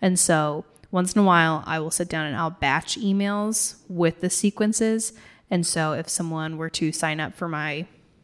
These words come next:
email letter or newsletter somehow, they get, like, X amount of emails out of me <laughs> until I go back in and I add more to the <laughs> sequence. But that's really good because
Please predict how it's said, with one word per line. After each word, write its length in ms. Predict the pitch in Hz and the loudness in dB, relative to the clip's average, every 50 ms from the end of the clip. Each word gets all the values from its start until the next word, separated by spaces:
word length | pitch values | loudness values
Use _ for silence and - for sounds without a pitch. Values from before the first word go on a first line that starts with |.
| _ - - | _ -4 0
email 320 | 226 214 208 208 202 202 196 | 4 4 6 6 6 4 4
letter 480 | 196 196 196 190 190 190 185 - - | 4 2 2 0 -2 -2 -4 -4 -4
or 60 | 170 | -4
newsletter 440 | 170 180 190 185 - 190 180 185 185 | -2 0 0 0 0 0 0 0 -2
somehow, 580 | 185 - 185 180 170 - 175 170 175 170 170 170 - - - - - _ _ _ _ - | -2 -2 -2 -4 -4 -4 -4 -2 -2 -2 -4 -6 -8 -14 -20 -20 -20 _ _ _ _ -4
they 520 | 185 175 185 180 175 170 170 165 123 143 170 | 2 4 6 6 6 4 2 0 -2 -4 -2
get, 200 | - 170 160 - | -2 -2 0 -2
like, 260 | 160 156 160 - - _ - | -2 -6 -8 -10 -12 _ 0
X 280 | 185 175 165 - - | 0 0 2 0 0
amount 360 | 190 180 165 151 151 156 160 - | 0 0 0 -2 -4 -6 -6 -4
of 160 | - 175 175 - | -2 -2 -2 -2
emails 560 | 147 165 170 160 156 151 151 151 170 - - - | -4 -4 -4 -2 -2 -4 -4 -4 -6 -8 -4 -2
out 180 | 165 165 156 151 | 0 0 0 -2
of 160 | 156 - - | -4 -8 -12
me 300 | 156 147 139 151 156 - _ _ _ | -12 -12 -12 -12 -14 -16 _ _ _
<laughs> 160 | _ _ - | _ _ 2
until 800 | - 196 190 - 196 - - - - - 202 190 180 165 143 - | 4 4 6 4 4 2 2 2 4 4 4 4 4 2 0 -2
I 320 | - 156 151 156 156 160 | -2 -4 -4 -4 -4 -6
go 180 | 160 - 170 165 | -4 -4 -4 -2
back 260 | 156 151 156 - - | -2 -4 -6 -6 -10
in 300 | 151 147 147 147 156 - - | -12 -10 -10 -10 -12 -12 -12
and 120 | 165 156 156 | -10 -8 -8
I 60 | 156 | -6
add 280 | 139 143 165 160 180 | -6 -6 -6 -6 -8
more 160 | 185 143 160 175 | -8 -8 -8 -8
to 100 | - - | -8 -6
the 80 | 180 | -6
<laughs> 120 | - - - | -4 -2 -2
sequence. 460 | 180 - - - - - 190 - - - - - - - - - - _ _ - | -4 -6 -8 -10 -10 -10 -10 -12 -12 -16 -18 -20 -20 -20 -20 -20 -20 _ _ 6
But 200 | 240 254 233 208 | 6 8 8 8
that's 200 | 214 202 - 202 | 6 2 2 2
really 200 | 196 202 214 202 | 0 0 0 0
good 200 | 190 185 180 185 | 0 -2 -4 -4
because 580 | 185 - - - 208 226 214 196 190 190 - | -6 -6 -2 0 2 4 4 4 2 0 -2